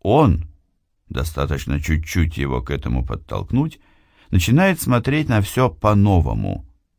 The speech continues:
по-иному. Вдруг, услышав самого себя, он находит новые решения, которые не были видны, когда он прокручивал ситуацию в уме. Часто,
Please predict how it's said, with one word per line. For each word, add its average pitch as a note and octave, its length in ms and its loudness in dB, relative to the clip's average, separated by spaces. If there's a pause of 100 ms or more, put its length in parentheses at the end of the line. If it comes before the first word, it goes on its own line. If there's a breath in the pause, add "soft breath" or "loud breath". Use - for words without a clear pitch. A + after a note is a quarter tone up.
по-иному. E2 960 2 (720)
Вдруг, A2+ 480 2
услышав F2 480 0
самого D2 400 0
себя, D2 480 -4 (500 soft breath)
он D#3 260 2
находит D3 520 0
новые G2 540 6
решения, A2 580 4
которые G#2 560 0
не G#2+ 220 6
были A2+ 220 0
видны, G#2+ 680 2 (340 soft breath)
когда D#2 440 4
он D#2+ 240 6
прокручивал E2+ 720 2
ситуацию D#2 760 -2
в D2 80 -4
уме. - 300 -6 (1300)
Часто, F#2 640 2